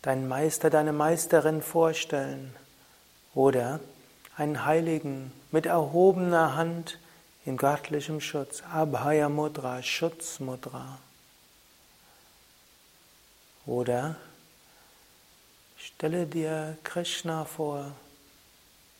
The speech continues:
die göttliche Kraft des Schutzes, der göttliche Hirte. Oder stelle dir einen Baum vor.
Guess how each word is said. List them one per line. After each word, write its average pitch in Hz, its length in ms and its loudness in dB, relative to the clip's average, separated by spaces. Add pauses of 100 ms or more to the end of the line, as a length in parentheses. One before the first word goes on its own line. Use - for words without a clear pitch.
die 120 100 -12
göttliche 131 960 -4 (480)
Kraft - 540 -4 (400)
des - 240 -6
Schutzes, - 960 -4 (1800)
der 123 100 -4
göttliche 135 540 -6
Hirte. 147 580 -8 (220)
Oder 175 240 2
stelle 185 360 6
dir 175 260 4
einen 165 380 -2
Baum 151 560 2
vor. 139 440 -6